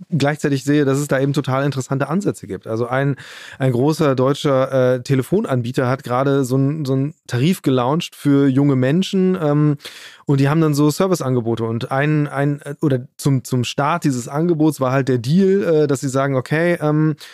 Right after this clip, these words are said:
wir bringen das neun-Euro-Ticket zurück, äh, hier, wenn du den Vertrag vorweist und dann irgendwie dein Deutschland-Ticket kannst du einreichen, kriegst du vierzig Euro erstattet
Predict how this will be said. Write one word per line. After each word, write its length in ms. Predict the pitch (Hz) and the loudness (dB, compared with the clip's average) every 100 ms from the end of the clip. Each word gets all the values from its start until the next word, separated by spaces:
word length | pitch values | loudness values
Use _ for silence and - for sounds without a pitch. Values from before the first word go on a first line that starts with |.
| - - | -10 -2
wir 120 | 139 | 2
bringen 160 | 160 | 2
das 100 | 147 | 2
neun-Euro-Ticket 640 | 147 143 165 175 139 127 127 | 2 0 2 0 0 -2 0
zurück, 400 | 131 147 170 - | 2 2 0 -2
äh, 260 | 156 151 151 | 2 2 2
hier, 320 | 139 165 156 175 | 2 0 0 -4
wenn 460 | 165 175 165 147 | -10 -6 -2 0
du 80 | 139 | 2
den 140 | 135 | 0
Vertrag 420 | 131 131 - 143 - | 0 -4 -2 -4 -2
vorweist 540 | 170 165 160 160 - | 0 2 2 0 -2
und 220 | 139 131 | -4 0
dann 260 | 135 139 147 | 0 -2 -2
irgendwie 260 | 143 131 131 | -2 -2 0
dein 180 | 127 127 | 0 0
Deutschland-Ticket 560 | 147 160 143 143 139 | 0 -2 -2 -2 -2
kannst 220 | 139 131 | -2 -4
du 60 | 123 | -4
einreichen, 400 | 139 139 131 131 | -4 -2 -2 -2
kriegst 240 | 139 127 | -4 -6
du 40 | 127 | -6
vierzig 300 | 131 - - | -6 -6 -6
Euro 180 | 117 101 | -4 -4
erstattet 420 | - 92 - | -8 -12 -14